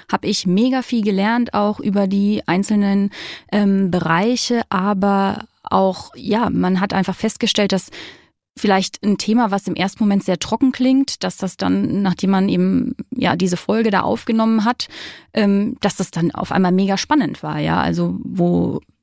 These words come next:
womit man vielleicht im ersten Moment gar nicht so gerechnet hätte.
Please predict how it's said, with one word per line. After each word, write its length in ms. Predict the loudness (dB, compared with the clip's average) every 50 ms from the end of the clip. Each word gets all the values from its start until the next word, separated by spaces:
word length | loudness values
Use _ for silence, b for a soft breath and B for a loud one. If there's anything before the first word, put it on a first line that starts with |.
| _ -8 -2
womit 260 | 0 2 2 2 2 2
man 120 | 0 2
vielleicht 400 | 2 0 -2 -2 -2 -6 -12 -6 -4
im 120 | -2 0
ersten 260 | 0 0 -2 0 0
Moment 180 | 0 0 0 0
gar 140 | 0 2 2
nicht 120 | 2 2 0
so 80 | 0
gerechnet 500 | 0 0 0 0 0 0 0 -2 -2 -2
hätte. 300 | -6 -4 -2 0 0 0